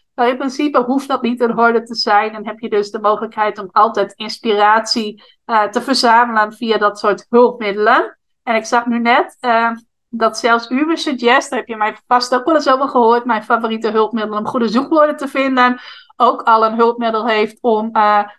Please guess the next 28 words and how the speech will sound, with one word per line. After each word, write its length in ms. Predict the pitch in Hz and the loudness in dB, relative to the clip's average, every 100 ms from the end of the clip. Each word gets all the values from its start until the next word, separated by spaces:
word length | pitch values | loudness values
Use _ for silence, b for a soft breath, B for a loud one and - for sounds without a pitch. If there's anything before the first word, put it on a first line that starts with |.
| _ | _
als 160 | 226 226 | -4 0
jij 200 | 240 254 | 0 0
een 80 | |
goede 400 | 240 254 247 220 240 | -2 -2 2 2 0
zoekterm 520 | - 302 - 302 285 | -2 -2 2 0 0
gevonden 420 | 262 254 247 247 | -6 -2 0 2
hebt, 280 | 233 233 233 | 2 2 -2
om 140 | 226 | -4
er 80 | 226 | 0
automatisch 600 | 226 226 226 214 240 240 | 0 0 2 2 2 -2
een 140 | 220 220 | -8 -2
blog 340 | 226 240 - | 2 2 0
omheen 380 | 214 185 196 190 | -12 -12 -14 -12
te 80 | 202 | -12
schrijven. 460 | - 202 190 202 | -4 0 0 0
Dus 100 | 208 | 0
hoef 120 | 247 | 2
jij 160 | 254 269 | 2 2
niks 220 | 311 294 | 0 -4
te 100 | 262 | -4
doen, 160 | 247 311 | 0 0
alleen 240 | 294 277 | 2 0
op 100 | 269 | 0
een 100 | 254 | 0
aantal 220 | 254 247 | -2 -2
knopjes 440 | 254 269 320 349 330 | -2 -2 0 -2 -2
te 120 | 302 | -6
klikken. 520 | 302 277 277 254 247 | 0 0 2 0 0